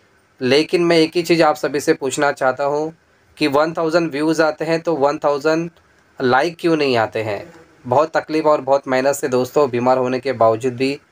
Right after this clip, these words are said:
आप सभी लोगों के लिए मैं job ढूंढ ढूंढ के लेकर आता रहता हूँ। ये जो job opening बना रहा हूँ ये free of cost है, कहीं पे भी आपको payment किसी प्रकार का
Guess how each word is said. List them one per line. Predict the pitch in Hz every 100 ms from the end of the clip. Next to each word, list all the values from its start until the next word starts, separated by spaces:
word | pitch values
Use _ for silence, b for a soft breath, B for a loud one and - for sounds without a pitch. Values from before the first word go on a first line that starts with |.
| _ _ _ 127
आप | 127
सभी | - 123 139
लोगों | 131 127 135
के | 139
लिए | 131 135 143 147 -
मैं | 127 123
job | 135 135 143 _ _ _ _ - 131
ढूंढ | 135 156
ढूंढ | 147 151 147
के | 156
लेकर | 123 120 135
आता | 123 131
रहता | 120 110 110
हूँ। | 120
ये | 147
जो | 160
job | 160 156
opening | 151 151
बना | 139 135
रहा | 143
हूँ | 139
ये | 147
free | - 123 131
of | 127 127
cost | 131 -
है, | 151
कहीं | 156 127 120
पे | 117
भी | 113 117
आपको | 110 127
payment | 123 117 120 139 151
किसी | 127 -
प्रकार | - 110 117
का | 113 143 190